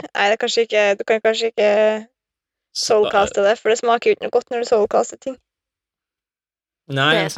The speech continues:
Speaker 2: er jo
Speaker 3: sant.
Speaker 2: så. Smaker litt sånn dølt.
Speaker 3: Smaker ingenting.
Speaker 2: Jo, jeg tror det smaker noe, men jeg tror at det smaker, um, åh, hva er det?
Speaker 3: Støv.
Speaker 2: Nei, det er en,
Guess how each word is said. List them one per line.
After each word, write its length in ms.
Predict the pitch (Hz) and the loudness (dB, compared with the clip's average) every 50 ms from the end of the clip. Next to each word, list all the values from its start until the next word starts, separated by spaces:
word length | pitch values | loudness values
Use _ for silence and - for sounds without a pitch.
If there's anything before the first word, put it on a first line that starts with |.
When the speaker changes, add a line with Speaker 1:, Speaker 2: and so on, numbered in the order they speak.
| 131 | 0
Speaker 2:
er 40 | 120 156 | 0 0
jo 80 | 170 160 | 0 -2
Speaker 3:
sant. 240 | 143 143 151 147 | -4 -6 -6 -8
Speaker 2:
så. 100 | - _ - 151 | -14 _ -8 -6
Smaker 300 | 147 135 - - 120 135 | -6 -6 -6 -8 -8 -8
litt 80 | 127 127 | -6 -8
sånn 160 | 113 110 107 - _ _ _ _ _ 123 120 113 110 107 | -8 -8 -10 -14 _ _ _ _ _ -16 -16 -14 -6 -4
dølt. 480 | 113 107 143 151 - _ _ - - - _ _ _ _ _ _ _ _ _ _ - | -4 -4 -4 -6 -12 _ _ -18 -18 -18 _ _ _ _ _ _ _ _ _ _ -16
Speaker 3:
Smaker 440 | - - - 220 208 - 220 202 202 | -14 -10 -8 -8 -6 -4 -2 -2 -2
ingenting. 320 | 208 202 202 190 - 220 _ _ _ _ - - - - - - _ _ _ _ _ _ _ _ _ - | -4 -6 -8 -8 -10 -12 _ _ _ _ -6 -4 -4 -4 -6 -10 _ _ _ _ _ _ _ _ _ -2
Speaker 2:
Jo, 80 | 147 156 | -2 0
jeg 80 | 156 | 0
tror 80 | 160 170 | 0 0
det 80 | 185 | 0
smaker 480 | - - 233 240 226 160 - 139 131 147 | 0 -2 -2 -2 -2 -2 -2 -2 -2 0
noe, 80 | 170 190 | 0 -2
men 140 | 185 170 | -2 -2
jeg 80 | 151 170 | -2 -2
tror 80 | 170 160 | -2 -2
at 80 | - 165 | -2 -4
det 80 | 151 | -4
smaker, 680 | - 165 160 143 127 - - 123 117 117 120 120 120 117 117 | -2 -2 -2 -2 -2 -2 0 0 2 4 4 2 2 0 -2
um, 140 | 120 120 120 117 - _ _ - - _ _ _ _ _ _ _ _ _ _ _ _ _ - | -4 -8 -10 -12 -14 _ _ -20 -20 _ _ _ _ _ _ _ _ _ _ _ _ _ -8
åh, 120 | 139 135 - _ _ _ - | -8 -8 -8 _ _ _ -4
hva 160 | - 131 143 | -2 0 2
er 120 | 156 151 131 | 2 2 2
det? 140 | 127 127 127 131 131 131 131 131 - - _ _ _ _ _ - | 2 2 2 2 2 0 -2 -4 -4 -8 _ _ _ _ _ -10
Speaker 3:
Støv. 420 | - - - - 190 190 208 226 - _ _ _ - - - - - - - - - - - - 233 - _ _ _ _ | -10 -4 0 2 2 2 2 0 -6 _ _ _ -12 -10 -8 -6 -6 -6 -8 -8 -10 -12 -12 -14 -16 -16 _ _ _ _
Speaker 2:
Nei, 480 | - 147 139 147 156 170 185 196 196 196 | -2 -2 0 0 0 2 2 2 0 0
det 140 | 185 190 175 | 0 0 0
er 220 | 151 151 160 165 175 | 2 2 2 0 0
en, 80 | 180 | -2